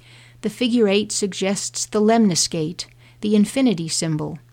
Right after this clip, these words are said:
the magical shape of life energy flowing from the wheel of the body and the physical realm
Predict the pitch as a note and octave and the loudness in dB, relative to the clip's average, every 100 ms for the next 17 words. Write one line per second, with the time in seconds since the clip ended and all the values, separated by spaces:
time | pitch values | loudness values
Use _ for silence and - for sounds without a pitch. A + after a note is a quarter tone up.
0 | - - - F3+ E3 F3 F#3+ G#3 G3+ F#3+ | -20 -20 -10 -4 -2 0 0 -2 -2 -4
1 | - G#3+ F#3 D#3 D#3 D#3 D#3+ F#3 G3+ A3 | -2 0 0 -2 -6 -6 -2 0 -2 -2
2 | F#3+ F#3+ F#3+ G3 - F3+ F3+ F#3+ G3 G3+ | -4 -2 -4 -6 -6 -4 -2 0 -2 -4
3 | - F#3 E3+ F3 G#3 A3 G#3+ G#3+ F#3 F#3+ | -2 -2 -2 0 2 2 2 0 -4 -2
4 | F#3+ G3+ G3+ - - - - G3 G3+ B3+ | -2 -2 -4 -8 -20 -14 -2 -2 0 0
5 | G#3+ F3+ E3+ E3 D#3+ D#3+ E3+ | -2 -2 -4 -2 -2 -4 -6